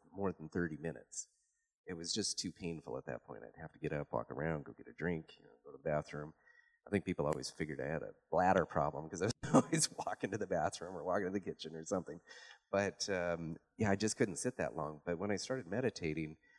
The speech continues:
I got in really deep one time, and I would always look at the clock, you know, before I would start and then see when it, when it stopped when I came back out. And I realized that I'd actually been in for fifty minutes. And I thought,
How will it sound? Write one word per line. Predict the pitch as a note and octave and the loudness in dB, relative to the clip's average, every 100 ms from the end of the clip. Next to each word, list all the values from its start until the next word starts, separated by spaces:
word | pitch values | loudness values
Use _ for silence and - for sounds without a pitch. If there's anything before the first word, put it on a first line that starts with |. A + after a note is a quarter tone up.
| - - | -20 -6
I | - | 6
got | C#3+ C3+ | 8 8
in | G#2 | 6
really | F2 F#2 A2 A#2 A#2 | 2 0 6 8 8
deep | F2+ F#2 F#2+ - | 6 2 0 0
one | F2+ D2+ | 0 0
time, | D2 - D2+ D2+ | 0 -2 0 0
and | D#2 | 0
I | F2+ | 2
would | G#2 B2+ | 4 4
always | F3+ F#3 | 4 4
look | D3+ C#3+ | 0 0
at | |
the | A2+ | -4
clock, | - - G2+ D#2+ - - - - | -2 4 6 4 -4 -16 -20 -8
you | F2 | -4
know, | E2+ | -2
before | D#2+ - F#2+ | -4 0 2
I | |
would | F#2 - | 2 -2
start | - D2+ D#2 | 0 0 0
and | E2+ | -4
then | D#2 | -4
see | - D#2+ | -4 -4
when | D#2 D2+ | -6 -4
it, | D#2 C#2+ | -4 -8
when | D#2 E2+ E2 D2+ D2+ _ _ | -10 -8 -8 -10 -18 _ _
it | D2 - | -18 -8
stopped | - - C#2+ D2+ | -2 2 2 2
when | D2 C#2 | -8 -10
I | C#2 | -10
came | D2 | -8
back | C#2+ C#2+ - | -4 -4 0
out. | F#2 E2+ D#2 - - - - - _ _ _ _ | 2 2 0 -10 -20 -20 -20 -20 _ _ _ _
And | A#2+ A#2 A2+ A2 G#2 F2+ - | 4 6 8 6 4 0 -2
I | G#2 | 0
realized | G2+ F#2+ B2 C#3 G#2+ F#2+ - | 2 6 8 8 8 8 6
that | F#2 | 4
I'd | F2+ | 6
actually | F#2 F2+ - F2+ | 4 2 2 0
been | F2+ E2+ | 2 2
in | F2 | 0
for | F2 - | -2 -10
fifty | - - - - D3 | -8 -4 -4 -6 -12
minutes. | C#3 - - - - - _ _ _ _ _ _ | -6 -4 -4 -8 -10 -10 _ _ _ _ _ _
And | F2+ | 0
I | E2+ | 0
thought, | D#2+ B1 | 0 -6